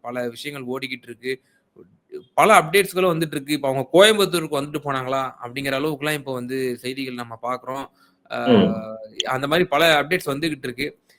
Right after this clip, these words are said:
Speaker 1: So, என்னதான் பின்னணி? இதற்கு வந்து அந்நிய சக்தியினுடைய இதுல தாக்கம் இருக்கா?
Speaker 2: இது அந்நிய சக்தியோ, புண்ணிய சக்தியோ, முதல்ல என்ன கிழிச்சுக்கிட்டு இருந்தாங்க அங்க?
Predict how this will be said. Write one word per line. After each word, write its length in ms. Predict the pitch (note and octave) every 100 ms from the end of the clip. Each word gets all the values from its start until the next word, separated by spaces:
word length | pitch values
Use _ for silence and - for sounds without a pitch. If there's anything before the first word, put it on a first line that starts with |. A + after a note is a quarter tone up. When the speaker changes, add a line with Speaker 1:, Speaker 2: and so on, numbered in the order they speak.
| _ _
Speaker 1:
So, 180 | - B2+
என்னதான் 600 | E3 G#3 G3+ F#3 D#3+ D3+
பின்னணி? 640 | D#3 F#3 F3 E3 F#3 _
இதற்கு 320 | - D3+ D3 C#3
வந்து 200 | D3+ F#3+ E3 D3 C3 B2+ C3
அந்நிய 320 | C#3 F#3+ G3
சக்தியினுடைய 720 | D#3+ D#3 D#3 D3+ C#3+ C3+ C3 B2 A#2+ A#2 A2+ - _ _ F#2 - _
இதுல 580 | C3 C#3+ C#3 B2+ B2 A#2
தாக்கம் 360 | C3 D3+ D3
இருக்கா? 340 | A#2+ C3 - - _ _ _ _ -
Speaker 2:
இது 160 | F#2+
அந்நிய 360 | F#2+ B2+ D#3+ D#3
சக்தியோ, 360 | D3 - D#3 D#3
புண்ணிய 300 | C#3+ D3+ C#3+
சக்தியோ, 340 | C3+ - C#3 G2+ B2+ D3+ F#2+ - - _ _ _ _ _ _ -
முதல்ல 200 | G#2 D3+
என்ன 180 | C3+ D#3+
கிழிச்சுக்கிட்டு 420 | D3+ D#3+ D#3+ C3
இருந்தாங்க 300 | A2+ G2+ F2+
அங்க? 260 | E2+ E2